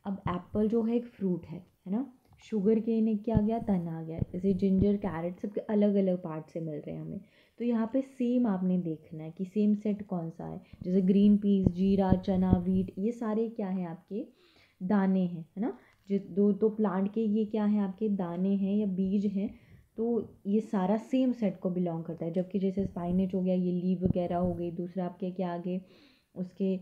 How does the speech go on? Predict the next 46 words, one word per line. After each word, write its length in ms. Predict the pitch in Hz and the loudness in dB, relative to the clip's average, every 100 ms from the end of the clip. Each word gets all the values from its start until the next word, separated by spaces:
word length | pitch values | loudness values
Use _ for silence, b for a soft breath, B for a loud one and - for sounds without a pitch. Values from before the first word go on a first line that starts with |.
| B B B - | B B B -10
अ, 140 | 175 | -6
दाने 440 | 165 175 180 196 196 | -2 0 2 4 4
आ 140 | 175 | 0
गए, 240 | 170 175 | -2 -4
है 180 | 170 - | -4 -4
ना, 60 | 185 | 0
बीज 380 | 190 196 196 196 | 2 2 4 2
आ 140 | 180 | 0
गए, 140 | 175 | -2
potato, 640 | 180 185 180 160 165 180 180 | -2 -2 -2 -4 -2 -2 -2
अ, 440 | - 175 175 170 | -2 -2 -2 -4
उसकी 420 | 180 180 185 180 180 _ _ - | -6 -10 -6 -4 -6 _ _ -6
तना 300 | 202 185 185 | -2 0 0
आ 40 | 180 | 2
गया, 180 | 180 | 2
cabbage 560 | 180 180 170 175 185 185 - b b b 175 | 2 -4 -2 0 0 -2 -14 b b b -6
भी 140 | 190 | -2
पत्ते 400 | 190 185 - 196 | 0 -2 0 0
आ 140 | 180 | 0
गए। 200 | 170 180 | -2 -2
तो 260 | 208 269 285 | -2 -2 -2
ये 300 | 240 226 247 | -2 0 2
आपका 340 | 254 214 220 | 0 -2 -4
क्या 200 | 208 208 | -2 -4
है, 280 | 175 185 269 b b b - | -4 -4 -6 b b b -4
अलग-अलग 420 | 233 226 214 208 | 0 2 4 4
different 380 | 220 233 220 202 | 2 2 2 2
sets 320 | 180 - - | -2 -6 -14
हैं 80 | 165 | -14
सारे। 340 | 156 147 147 B B - | -2 -2 -2 B B -4
B 280 | 180 240 294 | 0 2 4
आपका 320 | 226 - 220 | 2 0 -2
same 320 | 220 233 226 | 0 0 2
set 240 | 214 190 | 2 -2
को 140 | - 180 | -2 -2
belong 340 | 175 170 160 | 0 0 0
करता 320 | 165 156 156 | -2 -4 -6
है, 180 | 165 170 | -4 -4
सारे 380 | 208 190 170 175 | -4 -4 -4 -4
के 140 | 180 | -6
सारे 300 | 180 170 160 | -8 -8 -8
आपके 320 | 160 151 - 160 | -10 -12 -14 -14
क्या 200 | 170 160 | -12 -12
हैं, 340 | 170 214 - _ _ _ - | -8 -8 -10 _ _ _ -12
बीज 360 | 185 165 165 170 | -8 -8 -10 -8
हैं 260 | 180 285 | -8 -8